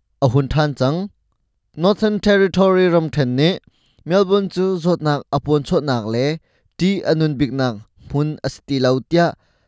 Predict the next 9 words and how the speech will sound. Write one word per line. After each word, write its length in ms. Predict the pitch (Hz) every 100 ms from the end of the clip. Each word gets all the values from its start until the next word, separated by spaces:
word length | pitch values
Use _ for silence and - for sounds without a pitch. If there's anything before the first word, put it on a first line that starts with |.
| _
that 180 | - 208
nak 260 | 135 113 -
atwa, 400 | 113 160 160 - _ _ _ _
chu 120 | - 175
cha 160 | - 113 156 165
a, 60 | - _ _ _ _ -
air 140 | 185
khup 240 | 190 - 185
nak 320 | 185 147